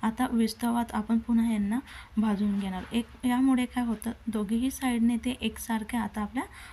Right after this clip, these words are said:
भाजून होतात आणि आ-, बाहेरून अगदी क्रिस्पी, अगदी छान कुरकुरीत अशा तयार होतात आणि बा-, आतमधनं अगदी छान अशा मऊसूत अशा आपली बाटी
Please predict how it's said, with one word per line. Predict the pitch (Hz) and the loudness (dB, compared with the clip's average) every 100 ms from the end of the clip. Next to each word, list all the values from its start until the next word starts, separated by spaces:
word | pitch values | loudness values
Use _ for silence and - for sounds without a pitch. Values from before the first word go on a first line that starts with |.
| - | -4
भाजून | 214 196 190 233 220 | -2 0 0 2 2
होतात | 208 190 - - - | 0 -6 -10 -14 -2
आणि | 220 233 - | 0 2 2
आ-, | - 240 | 2 4
बाहेरून | 233 226 220 233 233 220 226 - - - - | 2 2 2 4 4 2 2 -2 -18 -14 -4
अगदी | 220 202 240 240 | -4 -2 -4 -2
क्रिस्पी, | 247 247 226 - 233 | -2 -2 -2 -2 -2
अगदी | 208 214 240 | -2 -4 -2
छान | 254 247 | 0 0
कुरकुरीत | 240 - 247 233 269 262 | 0 -2 -4 -2 -2 -2
अशा | 240 254 | -6 -2
तयार | 240 214 220 | 0 0 0
होतात | 214 226 - - | -2 -4 -4 -2
आणि | 240 240 240 | 0 2 2
बा-, | 233 | 0
आतमधनं | 214 208 220 226 220 226 233 | 0 2 0 0 0 2 2
अगदी | 233 202 226 226 | 2 0 -4 -2
छान | 254 233 | 0 0
अशा | 233 247 | 0 2
मऊसूत | 240 220 202 208 226 | 4 4 2 -2 -4
अशा | 214 214 | -4 -2
आपली | 220 214 | -2 0
बाटी | 220 196 180 | 0 -2 -2